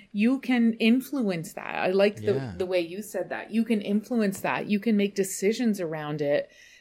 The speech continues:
Speaker 1: that can change your experience and make life better for yourself.
Speaker 2: Yeah.
Speaker 1: You know?
Speaker 2: Yeah, yeah. But what, there is something,
Speaker 1: <sighs>
Speaker 2: there's something releasing, uh, that around not having responsibility, like, being able to blame another
Speaker 1: Yeah.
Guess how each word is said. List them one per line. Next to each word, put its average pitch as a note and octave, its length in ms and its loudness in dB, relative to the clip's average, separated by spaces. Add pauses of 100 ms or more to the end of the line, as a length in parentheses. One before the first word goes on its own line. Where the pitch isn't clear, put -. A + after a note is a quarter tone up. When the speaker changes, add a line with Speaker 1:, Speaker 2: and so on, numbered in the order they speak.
(140)
Speaker 1:
that - 180 6
can G3+ 160 2
change G#3+ 380 0
your B3+ 120 2
experience A#3+ 960 -2
and G3+ 160 2
make A3+ 240 2
life A#3+ 240 0 (140)
better C4 340 -2
for C4 160 -2
yourself. F3 680 -2
Speaker 2:
Yeah. - 200 -8 (320)
Speaker 1:
You G3+ 140 4
know? G3 340 0
Speaker 2:
Yeah, F#4 80 -6 (100)
yeah. G3+ 180 -12 (600)
But D#3+ 120 -6
what, F#3+ 260 -4
there F3 160 0
is G3+ 100 0
something, F#3+ 420 -6
Speaker 1:
<sighs> A#3 480 -4
Speaker 2:
there's D3+ 140 -6
something G#3 380 -6
releasing, C3 800 -8 (120)
uh, - 60 -18 (1300)
that B2+ 300 -2
around A2+ 440 -4
not A2+ 200 -4
having A2 320 -8
responsibility, G2+ 840 -8 (140)
like, B2 220 -4 (280)
being D3 180 -4
able F3 240 -2
to - 120 -8
blame A#2+ 540 -6
another B2+ 100 -2
Speaker 1:
Yeah. D3+ 600 2